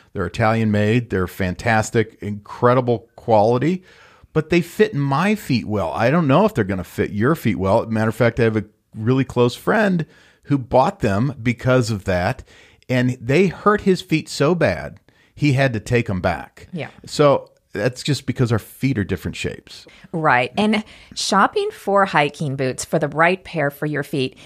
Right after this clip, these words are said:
Speaker 2: is one of the most important things you can ever do if you plan to hike, because, boy, if you get an ill-fitting pair of boots, you are gonna be miserable from the first dozen steps or so.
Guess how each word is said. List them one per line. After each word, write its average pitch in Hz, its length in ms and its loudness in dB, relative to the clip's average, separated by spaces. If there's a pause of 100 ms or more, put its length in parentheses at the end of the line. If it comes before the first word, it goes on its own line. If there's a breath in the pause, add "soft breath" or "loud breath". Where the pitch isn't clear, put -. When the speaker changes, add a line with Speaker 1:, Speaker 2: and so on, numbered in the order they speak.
(160 loud breath)
Speaker 2:
is 175 180 4
one 165 300 2
of 190 100 2
the 156 80 -2
most 143 400 0
important 160 540 0
things 147 340 -4
you 156 80 0
can 156 300 -4
ever 147 260 2
do 185 240 2
if 135 180 0
you 143 80 -4
plan 147 300 -4
to 139 80 -6
hike, 302 360 -4
because, 196 460 0 (380 loud breath)
boy, 285 200 0
if 214 260 -4
you 359 80 4
get 330 320 -4
an 156 260 0
ill-fitting 190 720 2
pair 175 260 -2
of 165 240 -4
boots, 170 320 -2
you 226 240 0
are 339 140 0
gonna 226 160 0
be 180 160 0
miserable 156 560 0
from 160 320 0
the 165 160 0
first 175 560 0
dozen 156 340 2
steps - 420 0
or - 60 -6
so. 135 300 -2